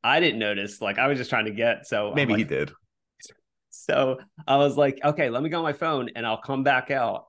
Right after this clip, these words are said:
Speaker 1: and we'll do the tra-, like, I'll give you money." He's like, "I appreciate it, man. Like, seriously, thank you." Like, and he's like, "What's your name?" And I'm like, "Dan." He's like, "I forget he said his name." but he was, like, genuine. He was like, "Thank you for helping me." I'm like, "All right, I'll be right back. Just stay right here."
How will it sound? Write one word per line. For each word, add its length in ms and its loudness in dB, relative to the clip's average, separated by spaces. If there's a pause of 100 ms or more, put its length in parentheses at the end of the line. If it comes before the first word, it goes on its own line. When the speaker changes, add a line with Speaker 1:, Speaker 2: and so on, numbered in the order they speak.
Speaker 1:
and 140 -8
we'll 140 -2
do 180 -2
the 80 0
tra-, 300 -2
like, 180 -2
I'll 100 0
give 140 -6
you 100 -2
money." 200 -4
He's 100 -12
like, 120 -8
"I 80 -2
appreciate 420 -4
it, 40 -6
man. 160 -6
Like, 180 -8
seriously, 520 -6
thank 260 -2
you." 140 -6
Like, 180 -12 (440)
and 80 -4
he's 100 2
like, 120 -2
"What's 160 -2
your 100 0
name?" 160 2
And 80 0
I'm 80 -2
like, 300 -4
"Dan." 340 -2
He's 200 -6
like, 260 -4 (180)
"I 100 -2
forget 260 -2
he 80 0
said 180 2
his 140 -2
name." 220 -4 (220)
but 120 4
he 80 6
was, 120 2
like, 120 4
genuine. 500 0
He 80 -8
was 120 -8
like, 180 -4
"Thank 260 -2
you 100 -2
for 140 -4
helping 300 0
me." 80 -8
I'm 100 -10
like, 220 -10
"All 100 0
right, 200 4
I'll 120 4
be 100 2
right 200 4
back. 220 -4
Just 160 -14
stay 180 -2
right 200 4
here." 340 -4